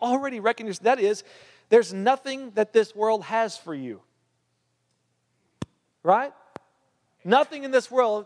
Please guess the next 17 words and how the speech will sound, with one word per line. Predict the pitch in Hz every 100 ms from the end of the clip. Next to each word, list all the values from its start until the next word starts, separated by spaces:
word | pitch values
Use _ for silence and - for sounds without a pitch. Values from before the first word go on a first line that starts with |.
| _
can | - 233 214
really | 226 226 226
satisfy | - 285 311 226 - 180 143
you | 135 131
then. | 120 131 95 _ _ _ _ _ _ _ _ _ _ -
A | 156
dead | 147 254 262
man | 185 208
doesn't | 208 214 240
have | 220 302
an | 262
appetite. | 190 156 - 143 107 - _ _ _ _ _ _ _ _ _ 127 120 _ _ _ _ _ 170 214 165 - _ _
Right? | 165 226 294 _ _ _
Doesn't | 269 294
have | 294 370
an | 359
appetite. | 240 - - 113